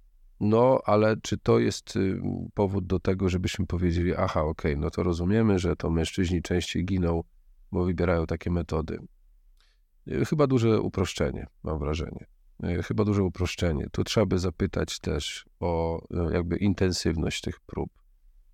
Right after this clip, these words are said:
y, dobór metod i tak dalej. No, to jest trochę makabryczne, kiedy o tym mówimy, bo to w ogóle nie powinno do takich rzeczy dochodzić, natomiast,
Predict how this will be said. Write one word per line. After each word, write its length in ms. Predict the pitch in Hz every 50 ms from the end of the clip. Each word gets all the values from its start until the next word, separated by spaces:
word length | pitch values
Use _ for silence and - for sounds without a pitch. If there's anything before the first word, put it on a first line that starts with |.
| - - -
y, 240 | - - - 78 - - - -
dobór 540 | - - 82 90 87 95 87 82 92 90 90
metod 400 | 92 92 87 82 - - 82 -
i 80 | 87 78
tak 180 | - 85 -
dalej. 300 | 92 - 80 76 67 65 -
No, 260 | 80 85 87 90 - - 98 -
to 80 | 107
jest 160 | 110 107 - -
trochę 200 | 127 110 - 120
makabryczne, 600 | 117 113 - - 113 117 135 139 - - 110 90
kiedy 220 | - 92 90 92
o 60 | 95
tym 160 | - - 104
mówimy, 440 | 98 98 92 87 92 92 90 90 101
bo 160 | 101 101 92
to 120 | - - 101
w 60 | 107
ogóle 200 | 127 131 123 107
nie 80 | 95 82
powinno 240 | - 90 85 82
do 80 | 85 85
takich 340 | 82 85 - - 82 85 90
rzeczy 260 | 85 82 - - 87
dochodzić, 500 | 87 80 - 82 76 76 82 90 - -
natomiast, 540 | 87 85 - 87 87 87 90 - - -